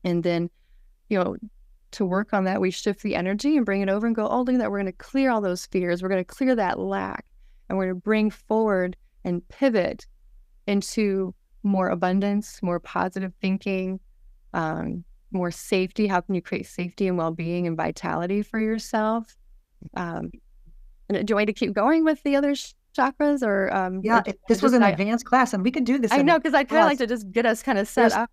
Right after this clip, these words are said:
Speaker 1: to, uh, run some tools,
Speaker 2: Yeah.
Speaker 1: and, uh, we can kinda, I feel like today we could also just kinda clear all of them in a real simple way
Speaker 2: Exactly.
Speaker 1: and, um, and then create forward from that.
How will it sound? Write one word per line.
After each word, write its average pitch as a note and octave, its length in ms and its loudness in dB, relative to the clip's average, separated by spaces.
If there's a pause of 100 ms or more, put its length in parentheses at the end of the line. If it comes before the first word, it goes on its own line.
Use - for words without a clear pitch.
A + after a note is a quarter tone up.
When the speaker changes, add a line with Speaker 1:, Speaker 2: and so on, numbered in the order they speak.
Speaker 1:
to, G3+ 400 0
uh, F#3 260 0
run G3+ 320 -2
some G3+ 180 -4
tools, C#4 500 -2 (220)
Speaker 2:
Yeah. G#3+ 160 6
Speaker 1:
and, - 140 0
uh, F3+ 260 -2
we G#3 100 -2
can G3 140 -4
kinda, G#3 380 0 (340)
I A3 100 2
feel C#4 140 0
like A3+ 120 0
today G3+ 280 -2
we G#3 120 0
could F#3+ 140 -2
also F3+ 260 -2
just F3+ 200 -8
kinda E3+ 200 -4
clear G#3+ 300 0
all F#3+ 280 0
of F#3 100 0
them E3+ 480 0
in F3+ 140 -2
a F3 80 -2
real F3 140 -2
simple F3 400 -2
way D#3+ 400 -2 (300)
Speaker 2:
Exactly. E3 520 0
Speaker 1:
and, - 20 -4
um, E3 460 -6
and F#3 120 -2
then E3+ 100 0
create F3+ 320 -2
forward E3 420 0
from E3 140 -6
that. D#3 160 -12